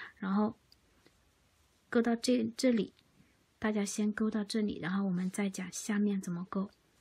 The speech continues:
现在就一直这样钩，就按照这个方法不加不减的钩，把这个帽身钩完，钩到外钩短针钩完的那个地方呢，我们再来讲这个卷边的地方怎么钩。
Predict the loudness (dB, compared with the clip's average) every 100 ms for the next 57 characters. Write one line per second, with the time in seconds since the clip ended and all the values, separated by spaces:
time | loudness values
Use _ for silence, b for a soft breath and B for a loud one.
0 | B B B -6 -2 0 -2 -4 -8 -14
1 | -6 -4 -2 -4 -2 -4 -4 -4 -6 -8
2 | _ _ _ _ _ _ _ _ b b
3 | b _ -10 -4 -2 -2 -4 -4 -4 -4
4 | -4 -4 -6 -8 -6 -4 -4 -6 -8 -6
5 | -4 -4 -6 -4 -4 -4 -8 -8 -2 0
6 | 0 0 0 0 -2 -8 _ _ _ _
7 | _ -4 -2 0 -2 -6 -10 _ _ _
8 | _ _ B B B -8 -6 -4 -2 -2
9 | -2 -4 -4 -6 -6 -4 0 0 0 0
10 | 0 0 0 -2 -4 -2 -2 0 -2 -4
11 | -4 -4 -4 -4 -6 -8 -8 -6 -6 -6
12 | -4 -6 -6 0 2 2 0 -2 -2 -4
13 | -4 -4 -4 -4